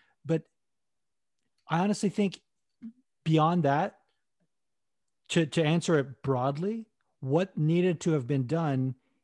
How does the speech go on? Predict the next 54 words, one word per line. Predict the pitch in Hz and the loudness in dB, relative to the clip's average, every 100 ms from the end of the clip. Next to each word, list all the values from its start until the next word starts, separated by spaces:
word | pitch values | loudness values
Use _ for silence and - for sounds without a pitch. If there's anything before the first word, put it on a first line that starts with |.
| - | -8
is | 151 143 - | -4 -2 -4
to | - - 151 143 | -10 0 2 2
do, | 120 151 | 2 2
like, | 160 147 - - | 4 2 -2 -8
more | 139 143 156 156 | -2 2 2 2
se-, | 147 - 170 170 - | 0 0 0 0 -2
like, | 147 143 135 - | -2 -2 -2 -10
segments | - 165 147 160 156 | 2 2 4 0 2
and | 139 | 0
promos | - 160 151 151 151 139 - - _ | 2 2 2 2 0 -2 -12 -20 _
throughout | - 160 160 151 | -2 2 2 2
the | 151 | 0
week, | 175 165 | 2 2
like, | 147 135 | -2 0
on | 143 | 0
their | 139 | 0
social | 123 165 147 - | -2 -2 -4 -2
media, | 143 165 156 135 143 | -2 0 0 -2 -4
on, | 131 131 139 | -4 -4 -6
on | 139 135 | -2 -2
YouTube, | 135 160 - 143 | 0 0 0 -2
on | 135 139 | 0 0
E | 143 | 0
S | 139 | 0
P | 156 | 0
N | 135 | 0
Plus | 147 | 0
and | 151 139 | -2 -4
Fight | 160 147 | -4 -4
Pass. | 131 113 - - - - _ _ _ - | -4 -6 -12 -20 -20 -20 _ _ _ -4
Because | 165 160 - _ _ _ - | 0 0 0 _ _ _ -4
I | 165 | -2
get | 143 220 | 2 2
not | 165 160 | 2 0
wanting | 170 175 | 0 0
to | 165 | -2
spend | - 170 | -2 0
a | 139 127 | 0 0
lot | 127 143 | 0 0
of | 151 | -2
time | 180 165 | -2 0
on | 170 | 0
the | 156 | 2
broadcast, | 170 170 196 196 151 | 0 0 -2 -4 -2
but | 151 | -2
if | 185 170 | 0 0
that's | 185 202 | -2 -2
the | - 165 | -2 2
only | 160 196 226 | 6 6 4
place | - 220 - | 2 0 2
you're | 175 160 | 0 2
gonna | 147 208 214 | 4 4 4
do | 160 247 | 2 4
it, | 143 143 | 4 2